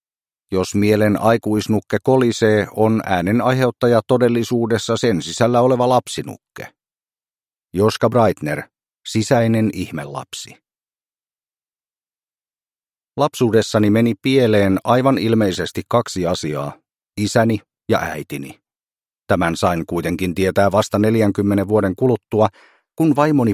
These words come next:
painostuksesta aloin ensimmäistä kertaa tehdä tuttavuutta sisäisen lapseni kanssa.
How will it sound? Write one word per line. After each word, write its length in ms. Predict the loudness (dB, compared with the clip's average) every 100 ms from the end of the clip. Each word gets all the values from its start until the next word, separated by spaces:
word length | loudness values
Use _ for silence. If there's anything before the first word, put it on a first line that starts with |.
| 0
painostuksesta 920 | 0 0 -2 -6 -14 -10 -10 -6 -6
aloin 380 | -4 -4 -4 -4
ensimmäistä 560 | -4 -4 -4 -6 -8 -4
kertaa 360 | -4 -2 -4 -4
tehdä 220 | -4 -4 -6
tuttavuutta 760 | -6 -6 -6 -6 -6 -12 -10 -8
sisäisen 680 | -4 -2 -2 -2 -2 -2 0
lapseni 440 | -2 -4 -6 -4 -6
kanssa. 440 | -8 -8 -14